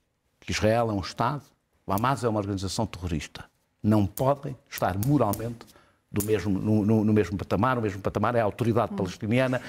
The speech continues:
Speaker 1: que é incomensuravelmente mais moderada do que Netanyahu.
Speaker 2: E nesse sentido, Francisco, Joe Biden, que chega amanhã a Tel Aviv, conseguirá segurar Israel de alguma forma?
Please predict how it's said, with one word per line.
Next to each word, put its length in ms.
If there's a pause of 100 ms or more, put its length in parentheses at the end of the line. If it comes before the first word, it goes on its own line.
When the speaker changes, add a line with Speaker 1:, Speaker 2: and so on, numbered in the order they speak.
(220)
Speaker 1:
que 120
é 80 (320)
incomensuravelmente 1160
mais 280
moderada 640 (400)
do 120
que 140
Netanyahu. 460 (400)
Speaker 2:
E 80
nesse 200
sentido, 320
Francisco, 600 (280)
Joe 260
Biden, 520
que 260
chega 280
amanhã 320
a 40
Tel 240
Aviv, 300 (380)
conseguirá 580
segurar 720
Israel 720
de 160
alguma 320
forma? 480